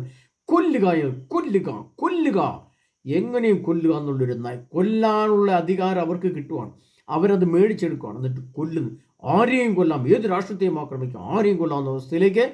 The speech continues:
വരുന്ന അവസ്ഥയിലേക്ക് വരികയാണ് പ്രിയപ്പെട്ടവരെ. നമ്മുടെയൊക്കെ ജീവിതം എവിടെ എത്തുമെന്ന്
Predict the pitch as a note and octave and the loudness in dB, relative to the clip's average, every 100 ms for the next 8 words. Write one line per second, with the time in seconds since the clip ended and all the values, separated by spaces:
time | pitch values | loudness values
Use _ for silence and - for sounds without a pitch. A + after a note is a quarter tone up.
0 | - _ _ - B2+ C3 B2+ B2 B2 C3 | -8 _ _ -2 0 2 0 -2 -4 -6
1 | B2 B2 B2+ C3 B2+ B2+ A#2 B2+ B2 A2+ | -6 -4 -2 0 0 -2 -4 -4 -4 -4
2 | B2 B2 A#2 _ _ _ C3 C#3+ C#3+ D3 | -6 -6 -10 _ _ _ -2 0 2 2
3 | C3+ C3+ B2 C#3 F3 E3+ D3+ G#2+ - _ | 2 0 -2 0 4 4 2 -2 -10 _
4 | _ _ C3 C#3+ E3 D#3 C3 E3+ D#3 | _ _ -4 0 2 2 2 -2 -2